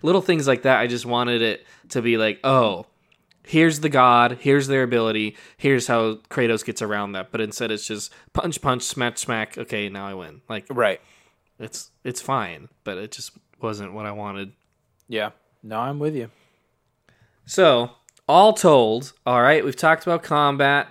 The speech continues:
Speaker 1: I think we've talked about presentation pretty well. I mean, we could throw music in there, but I think the music does a great job of, uh,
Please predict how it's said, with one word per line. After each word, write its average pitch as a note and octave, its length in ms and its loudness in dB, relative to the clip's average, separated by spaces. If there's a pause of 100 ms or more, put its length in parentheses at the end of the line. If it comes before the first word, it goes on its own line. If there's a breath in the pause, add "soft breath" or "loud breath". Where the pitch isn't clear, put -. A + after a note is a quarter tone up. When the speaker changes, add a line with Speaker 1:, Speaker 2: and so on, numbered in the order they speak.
(140)
Speaker 1:
I B2 100 -8
think C#3 240 -8
we've C#3+ 160 -4
talked C3+ 300 0
about C3+ 240 0
presentation C3 920 -4 (200)
pretty C3 300 -4
well. B2 640 2 (280 loud breath)
I B2 80 -10
mean, A2+ 140 -6
we A2+ 60 -6
could B2 160 -8
throw A#2+ 180 2
music A#2 500 -4
in A#2 160 -6
there, A2+ 220 -4
but G#2+ 100 -8
I A2 60 -2
think A#2 220 -10
the A2+ 80 -4
music A2+ 420 -6
does A2 180 -4
a G#2+ 60 -10
great G#2+ 300 -8
job G#2+ 320 -2
of, G2+ 240 -12 (420 soft breath)
uh, F2+ 520 -8